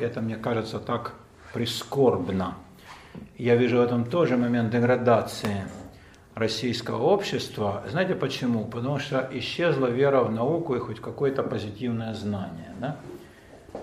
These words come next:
А, упал уровень образования. Это деградация.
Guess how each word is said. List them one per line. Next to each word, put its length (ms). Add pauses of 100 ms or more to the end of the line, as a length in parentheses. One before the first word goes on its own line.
(140)
А, 500 (100)
упал 340
уровень 380
образования. 400
Это 100
деградация. 680